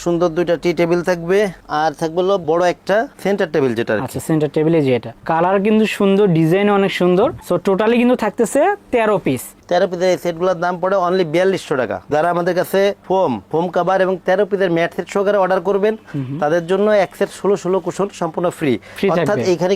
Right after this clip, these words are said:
Speaker 1: কিন্তু আপনি কিন্তু কুশন কভারটা কিন্তু এই তেরো পিসের সেটের সাথে পেয়েছেন। ভিতরের যে কুশনটা, কুশনটা ম্যাক্সের এক সেট কুশন সম্পূর্ণ ফ্রি
Speaker 2: মানে
Speaker 1: অবস্থায়
Speaker 2: এটাও কিন্তু
Speaker 1: পাবেন।
Speaker 2: ব্র্যান্ডের পেয়ে যাচ্ছেন।
Speaker 1: জি।
Speaker 2: ওকে।
Speaker 1: এই ক্ষেত্রে হচ্ছে হলো যারা আমাদের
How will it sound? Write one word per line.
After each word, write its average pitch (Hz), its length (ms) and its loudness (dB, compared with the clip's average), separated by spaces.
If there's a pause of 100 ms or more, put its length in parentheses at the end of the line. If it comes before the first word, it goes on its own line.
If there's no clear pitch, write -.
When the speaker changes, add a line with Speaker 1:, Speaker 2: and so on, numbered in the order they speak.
Speaker 1:
কিন্তু 196 220 -4
আপনি 196 200 -2
কিন্তু 202 120 -4 (100)
কুশন 190 300 -6
কভারটা 185 340 -2
কিন্তু 202 220 -6 (100)
এই 185 120 0
তেরো 190 200 2
পিসের 175 200 -4
সেটের 180 220 -6
সাথে 165 200 -4
পেয়েছেন। 147 320 0 (240)
ভিতরের 190 340 0
যে 208 140 0
কুশনটা, 196 420 0 (220)
কুশনটা 190 380 -2 (180)
ম্যাক্সের 180 380 0
এক - 120 -4
সেট 196 180 -4
কুশন 196 200 -4 (100)
সম্পূর্ণ 175 340 -6
ফ্রি 160 120 -4
Speaker 2:
মানে 165 80 2
Speaker 1:
অবস্থায় 202 240 0
Speaker 2:
এটাও 240 180 2
কিন্তু 254 120 2
Speaker 1:
পাবেন। 190 60 2
Speaker 2:
ব্র্যান্ডের 190 320 0
পেয়ে 160 160 0
যাচ্ছেন। 120 280 -4 (160)
Speaker 1:
জি। 131 100 0 (300)
Speaker 2:
ওকে। 135 180 -2 (100)
Speaker 1:
এই 151 100 0
ক্ষেত্রে 180 280 -4
হচ্ছে 190 200 -6
হলো 208 160 2 (180)
যারা 165 240 2
আমাদের 175 220 0